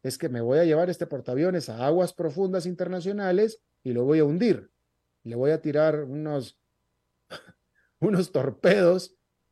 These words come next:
y lo voy a hundir". Y eso fue lo que anunció que iba a hacer. Pero después, un juez mismo en Brasil dijo, "No, señor, no puedes hacer eso tampoco". Entonces, ya no sabe Brasil qué hacer con él.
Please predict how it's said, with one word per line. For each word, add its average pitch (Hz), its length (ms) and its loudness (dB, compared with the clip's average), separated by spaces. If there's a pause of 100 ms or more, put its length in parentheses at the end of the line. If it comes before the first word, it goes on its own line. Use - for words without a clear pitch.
(120)
y 143 140 -6
lo 127 140 2
voy 139 180 6
a 175 60 6
hundir". 226 480 2 (120)
Y 151 120 -2
eso 190 180 -2
fue 196 100 -4
lo 202 100 -4
que 156 100 -4
anunció 120 520 -2
que 180 140 -2
iba 170 120 0
a 175 40 -2
hacer. 294 340 0 (360)
Pero 123 240 0
después, 233 800 0
un 151 380 -2 (180)
juez 247 500 2
mismo 185 800 -4 (120)
en 247 340 0
Brasil 214 560 -2
dijo, 196 440 -4
"No, 147 180 -6
señor, 156 520 -4 (240)
no 147 280 0
puedes 143 200 -2
hacer 127 220 -4
eso 123 160 -8
tampoco". - 500 -18 (840)
Entonces, 220 760 2 (960)
ya 139 160 -2
no 143 80 -4
sabe 147 200 2
Brasil 147 280 -2
qué 151 80 -6
hacer 156 160 -6
con 220 140 -4
él. 403 140 -10